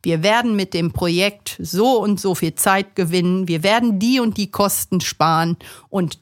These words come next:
das und das werden wir mit dem Projekt auch noch realisieren. Also Bauchgefühl an der Stelle vermeiden,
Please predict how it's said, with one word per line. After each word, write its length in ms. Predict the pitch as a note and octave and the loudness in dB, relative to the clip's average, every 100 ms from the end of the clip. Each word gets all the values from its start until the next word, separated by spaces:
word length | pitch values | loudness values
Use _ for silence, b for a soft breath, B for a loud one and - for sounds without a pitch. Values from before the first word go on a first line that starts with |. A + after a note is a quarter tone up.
| - | 0
das 380 | G3 A3 - - | 0 0 -4 -4
und 240 | F#3 F3+ - | -2 0 2
das 460 | D#3+ D#3+ - - _ | 2 2 -2 -6 _
werden 280 | - E3 E3 | 0 0 2
wir 120 | D#3+ | 0
mit 180 | D#3 D3+ | 0 -2
dem 160 | D#3+ D#3+ | -4 -4
Projekt 500 | - F3 F3 - - | -2 0 -2 -4 -4
auch 140 | D#3 | -2
noch 240 | D#3+ D#3+ - | 0 -2 -2
realisieren. 800 | D#3 D3+ E3+ F3+ E3 - - C3+ | -2 0 0 0 -2 -4 -8 -4
Also 460 | E3+ G#3+ A3+ A3+ A3 - | 0 2 2 2 0 2
Bauchgefühl 760 | F#3 C#4 - C4+ - B3+ B3+ - | 2 2 0 -6 -2 0 0 0
an 220 | G3 F#3+ | 0 2
der 200 | G3+ G#3+ | 2 2
Stelle 640 | A3 - G#3+ G3+ G#3 - _ - | 0 -2 0 2 0 -2 _ 0
vermeiden, 640 | F3 F#3 G3 C4+ B3+ B3+ | 2 4 4 4 2 0